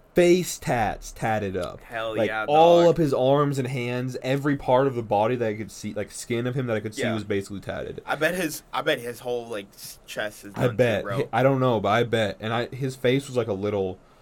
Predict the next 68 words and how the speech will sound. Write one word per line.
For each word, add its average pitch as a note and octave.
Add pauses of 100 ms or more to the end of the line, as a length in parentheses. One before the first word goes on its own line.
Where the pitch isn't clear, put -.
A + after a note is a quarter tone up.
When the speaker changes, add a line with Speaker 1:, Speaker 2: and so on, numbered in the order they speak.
(160)
Speaker 1:
he A#2+
had, A#2
like, G#2+
a G#2
few G#2+
tattoos G2+
on F#2+
his F2+
face. F#2
But, G2
like, G#2
I G2+
was C#3
like, A2
"Hey, A#2
that's A2+
sick." A#2 (260)
Speaker 2:
Hey, B2
Speaker 1:
I B2
fucked E3+
with G2
it. C#2+
Speaker 2:
that's D3+
so F3
Speaker 1:
And D3+
I C#3+
Speaker 2:
fucking F#3
Speaker 1:
told E3
Speaker 2:
dope. F#3
Speaker 1:
him A#2+
that, G2
like, G2
right A2+
away. C#3
I A2+
was A2+
like, G#2+
"Hey, A2+
bro, G#2
I A#2+
fuck -
with G#2+
your G#2
tattoos." G2
He's G#2+
like, F#2+
"Hell G#2+
yeah." G2 (260)
Speaker 2:
Hell B2
yeah, C3+
dog. B2+
Speaker 1:
He's B2
like, A2+
"I G#2
think B2
everyone A2+
should G#2+
have F#2+
tattoos." F#2+ (180)
I A#2
was A2+
Speaker 2:
That's A#2
Speaker 1:
like, A2+
Speaker 2:
true. B2
Speaker 1:
"Yep, C#3
exactly." A#2+ (520)
And A#2+
then B2